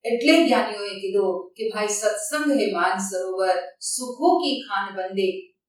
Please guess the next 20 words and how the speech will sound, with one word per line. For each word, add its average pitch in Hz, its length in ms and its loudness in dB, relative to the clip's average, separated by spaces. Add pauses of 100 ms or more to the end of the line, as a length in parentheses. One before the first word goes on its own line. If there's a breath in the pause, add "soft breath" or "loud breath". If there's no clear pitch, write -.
(460)
સત્સંગ 294 640 4
સે 277 180 2 (100)
હી 233 180 0
મિલતા 202 460 -4
હે 202 120 -4 (360)
સચમુચ 220 580 -2
ભગવાન 185 500 0 (300)
બંદે. - 260 -20 (200)
ભગવાન 208 520 2
મળી 190 280 -2
જાય 185 220 0
છે, 185 120 -2 (280)
કેમ 233 240 0
કે 208 80 2 (120)
જ્યોત 220 320 8 (380)
હૃદયમાં 220 580 2 (320)
જાગી 220 720 0
તો 262 180 4
જ્યોત 226 360 0
જ - 20 0